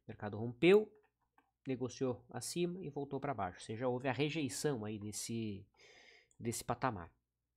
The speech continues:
tá? Então, sinal baixista também, pra um prazo mais afastado. Curtíssimo prazo, o mercado teve uma, um, um grito de desespero, <laughs> né, muito grave.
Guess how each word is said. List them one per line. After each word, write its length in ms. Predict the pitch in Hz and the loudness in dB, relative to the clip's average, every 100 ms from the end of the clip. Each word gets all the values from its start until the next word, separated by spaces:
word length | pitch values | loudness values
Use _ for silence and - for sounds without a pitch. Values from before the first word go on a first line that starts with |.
| _ _ | _ _
tá? 280 | - 98 120 123 | -10 -6 -6 -6
Então, 260 | 113 117 | -6 -6
sinal 280 | 117 123 113 | -6 -8 -8
baixista 560 | 113 120 139 - 127 - | -4 -2 -2 -4 -8 -6
também, 460 | - 196 113 117 - _ | -4 -2 -2 -4 -8 _
pra 100 | - | -8
um 60 | 135 | -6
prazo 320 | - 98 95 | -2 -2 -2
mais 220 | 101 110 | -2 0
afastado. 600 | 151 156 165 - 143 156 - | 0 -2 -4 0 0 0 -8
Curtíssimo 380 | 123 - 120 - | -12 -10 -12 -2
prazo, 240 | 123 113 | 0 0
o 20 | |
mercado 300 | 117 - 120 | -4 -4 -6
teve 320 | - 131 120 113 | -2 0 0 -2
uma, 440 | 117 107 92 92 - _ _ _ _ _ | -4 -4 -6 -10 -16 _ _ _ _ _
um, 400 | 113 107 101 98 101 _ - - - - - - _ _ - | -8 -6 -8 -10 -14 _ -6 -6 -12 -20 -20 -20 _ _ -6
um 180 | 131 123 | -4 2
grito 360 | 151 190 190 | 6 6 4
de 140 | - 131 | -4 -6
desespero, 680 | 120 120 - 147 131 127 | -2 -2 0 2 4 2
<laughs> 0 | |
né, 180 | 113 113 | 0 -2
muito 420 | 135 120 123 117 110 | -2 -4 -6 -8 -4
grave. 520 | 117 120 123 156 | 6 8 8 4